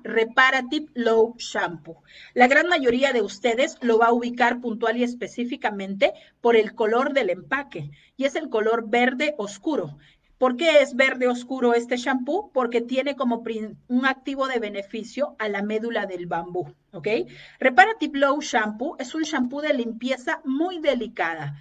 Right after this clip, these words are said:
con bases lavantes gentiles y suaves, que tiene toda una tecnología inmersa como es Urban Defense Pro, Shine, eh, en este caso Color Fix Complex y Shine Fix Complex. Complejo de brillo, complejo protector de color,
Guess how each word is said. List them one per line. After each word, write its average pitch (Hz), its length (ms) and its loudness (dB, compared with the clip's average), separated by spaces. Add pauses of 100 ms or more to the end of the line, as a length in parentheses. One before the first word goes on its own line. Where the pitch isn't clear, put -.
(180)
con 247 220 6
bases 277 320 2
lavantes 240 560 0
gentiles 233 640 -4
y 196 80 -12
suaves, 185 500 0 (240)
que 254 140 -4
tiene 359 240 -4
toda 311 180 -4
una 320 240 -2
tecnología 240 560 -4
inmersa 269 520 -2
como 226 300 -4
es 247 240 -2 (240)
Urban 247 320 4
Defense 202 480 -4
Pro, 285 420 2 (440)
Shine, 247 540 0
eh, 220 160 0
en 214 80 -4
este 226 200 -4
caso 226 280 -2
Color 262 280 0
Fix 247 260 -8
Complex 277 640 -2 (220)
y 247 80 -4
Shine 240 340 -2
Fix 196 300 -6
Complex. 147 500 -10
Complejo 233 480 0
de 349 100 4
brillo, 302 500 -2 (200)
complejo 269 540 2
protector 240 500 0
de 254 120 -2
color, 302 420 0